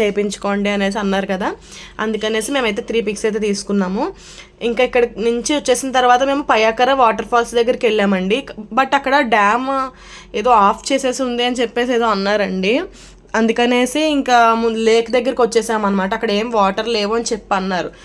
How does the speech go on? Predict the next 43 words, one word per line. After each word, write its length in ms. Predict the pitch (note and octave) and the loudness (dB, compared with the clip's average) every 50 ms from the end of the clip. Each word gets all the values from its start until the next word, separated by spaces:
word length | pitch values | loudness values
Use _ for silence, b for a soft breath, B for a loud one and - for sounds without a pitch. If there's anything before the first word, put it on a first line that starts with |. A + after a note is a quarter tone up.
| B B B B - - | B B B B -4 0
ఆ 160 | F#3 F#3+ G3 | 0 2 2
వాటర్ 320 | G3+ G3+ G3 F#3+ G3 G3+ | 2 2 2 0 -2 -2
ఫాల్స్ 260 | - G#3 G3+ G3+ G3 | 0 0 0 0 -2
దగ్గర. 260 | F#3+ F#3+ F#3 F3 F#3+ A3 | -2 -2 -2 0 0 0
అందుకనేసి 520 | A3+ A3 G3+ G3 G#3 G#3+ A3+ A#3 A3+ C4+ | 0 0 -2 -2 -2 -2 -2 -2 -2 -2
ఇంకా 120 | B3+ C4 | -2 -2
అక్కడ 160 | B3 A#3+ A3+ A3+ | -2 0 0 0
మేమైతే 380 | A3 G3+ G3+ G3 F#3 F#3 A#3 | 0 0 0 0 0 0 2
ఆగలేదండి. 760 | A3 G3+ F3+ F3 F3+ G3 G#3 G3+ G3+ F#3+ F3+ F3 F#3 F#3+ A#3 | 2 4 4 2 2 2 0 0 0 0 -2 -2 0 0 2
లోపల 440 | C#4 C4 A3+ F#3+ F#3 F#3+ G#3+ A3+ A3+ | 2 4 4 2 2 2 0 0 2
దాకా 220 | G#3 G3 G3+ A3+ | 0 0 0 0
నడుచుకుంటూ 560 | A#3+ A#3+ G3+ G3+ G3 - - A3 A3 A3 A3+ | 0 0 -2 -2 -4 -4 -2 -2 -2 0 -2
వెళ్ళే 240 | A3 G#3+ G#3 G#3 G#3 | -2 -2 -2 -2 -2
టైమ్ 260 | G3 G3+ F#3 F#3 F#3+ | -2 -2 -2 -2 -2
వేస్ట్ 220 | G3+ G#3 A3 - A3+ | -2 -4 -2 -2 -4
అయితే 140 | G#3+ G3+ A3 | -4 -2 -2
మేము 200 | A3+ G#3 G#3 G3+ F#3+ | -2 -4 -4 -4 -6
చేసుకోలేదు. 720 | F3+ F3+ F3+ - - F#3+ F#3 - - F3 G3 B3+ F4+ G4+ G4+ B B B B B B - G3+ | -6 -8 -8 -8 -8 -6 -6 -6 -6 -4 -2 -2 -2 -2 -4 B B B B B B -6 -2
మేము 160 | G#3 G#3 G#3 | 0 0 0
ఇక్కడ 200 | G3+ G#3 G#3 G#3 | 0 0 2 2
వెంటనే 560 | G3+ F#3+ F#3+ F#3+ F#3+ G3 A3 B3 C4+ C4+ B3+ | 2 2 0 -2 -2 -4 -2 -2 0 0 0
లేక్ 340 | B3+ A3+ G3+ G3+ G#3 G#3 G3 | 0 2 2 2 0 0 0
దగ్గరికి 320 | G#3+ A3 G3+ A3 G3 A3 | 0 2 2 2 2 2
వచ్చేసాము. 680 | G3+ G3 - G3+ G3+ G3+ G3 F#3 F3 F3+ G3 B3 D#4 D#4+ | 0 0 0 -2 -2 -2 -2 -4 -2 -2 0 0 0 0
బయాకరా 460 | C#4 A3 G3+ F#3+ G3 G3 G3 G3 G3+ | 0 0 -2 -2 -2 -2 -2 -2 0
లేక్ 260 | G3+ G3 F#3 F3 F3+ F3+ | 2 2 0 0 0 -2
దగ్గరికి 320 | F#3+ F#3+ F#3+ G3+ G3 G3 | -4 -4 -2 -4 -2 -2
వచ్చేసి 500 | F3+ F3+ F3+ F#3+ F#3 F#3+ - C#4 E4+ A4 B B B B B B - | -4 -4 -4 -4 -6 -4 -4 -6 -6 -6 B B B B B B -10
ఇక్కడ 180 | G#3+ G3+ A3+ A3 | -4 -2 0 0
బోట్ 320 | G3+ G#3 G#3 G3+ G3 G3+ | 2 2 2 2 2 2
రైడ్కి 220 | A3+ A3+ A3+ G#3 G#3+ | 2 2 2 2 0
అయితే 160 | G3+ G#3+ B3 | 0 0 0
వెళ్తున్నాం 520 | A#3 G3+ F#3+ F#3+ G#3 G3+ G3+ G3 F#3+ F#3+ | 2 0 0 0 -2 -2 0 0 0 0
అనమాట. 360 | F3+ F#3 F#3 E3+ E3+ E3+ - | -2 -2 -2 -4 -4 -2 -2
లెవెన్ 340 | C4 C#4+ C4+ A#3 G#3+ A3 A#3 | 0 0 0 0 0 0 0
ఫిఫ్టీ 320 | G3+ A#3 G#3+ - - A3+ A3 | -2 -4 -2 0 2 2 4
రూపీస్ 420 | G#3 G3+ G3+ A3+ A#3 A#3 A3+ C4 | 2 2 4 4 2 2 2 -2
మొత్తం 400 | C4+ B3+ G#3+ G#3 - - A3+ A3+ | -4 -4 -4 -4 -4 -4 -2 0
మా 60 | A3 | 0
అందరికీ 360 | G3+ F#3+ G3 F#3+ F#3+ G3 - | 0 0 0 -2 -2 -4 -6
కలిపి 320 | G3 - G3+ G3 G3 - G3 | -6 -2 -2 -2 -2 -2 -2
అయితే 140 | F#3+ G#3 A#3 | -2 -2 -2
తీసుకున్నారు. 720 | A3+ G#3 G3+ G3+ G3+ - G3 F#3+ F3+ F3 E3+ G3 C#4+ E4+ | -2 -2 -2 -4 -4 -4 -4 -4 -2 -2 -2 -2 -4 -4